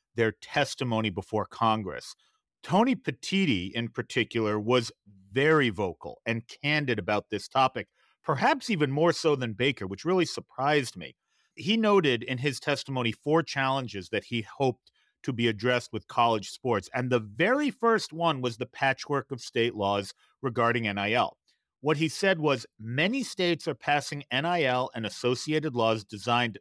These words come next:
specifically to provide their in-state universities with a competitive advantage.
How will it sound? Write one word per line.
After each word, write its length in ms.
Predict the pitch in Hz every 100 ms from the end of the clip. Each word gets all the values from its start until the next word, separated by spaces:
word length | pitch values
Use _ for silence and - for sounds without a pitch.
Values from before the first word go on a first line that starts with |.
| -
specifically 1080 | - - 120 - 226 262 208 - 131 123 - _ _ -
to 80 |
provide 480 | 131 139 123 139 131
their 160 | 135 139
in-state 500 | 143 170 202 - 160
universities 720 | 139 135 127 123 120 131 123 120
with 120 | 117
a 40 |
competitive 560 | 120 123 - 110 110 117
advantage. 540 | 120 143 190 - -